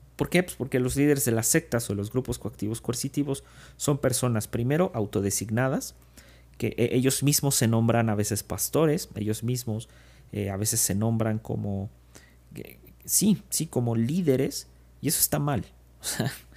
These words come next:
y por otro lado, pues son... Eh, son persuasivos, ¿no? Porque afirman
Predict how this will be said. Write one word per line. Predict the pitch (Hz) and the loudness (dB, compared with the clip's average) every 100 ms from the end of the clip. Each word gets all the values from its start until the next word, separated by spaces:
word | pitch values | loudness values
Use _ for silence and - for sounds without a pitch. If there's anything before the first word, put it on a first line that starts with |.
| - - - - - | -20 -20 -20 -20 -10
y | 113 | -10
por | 120 123 | 0 4
otro | 151 190 | 4 4
lado, | 170 139 147 | 4 2 0
pues | - | -2
son... | 127 123 120 - - - - - | -2 -2 -6 -14 -20 -20 -20 -6
Eh, | 117 110 101 95 - - - - | -2 0 -2 -4 -8 -20 -20 -20
son | - - 127 | -4 -2 2
persuasivos, | - - 98 - 135 120 87 - | 0 2 0 2 2 2 0 -2
¿no? | 113 151 - 110 - | -4 -4 -6 -10 -10
Porque | - - | -8 -6
afirman | 101 - 175 147 113 120 | -6 0 0 2 0 -2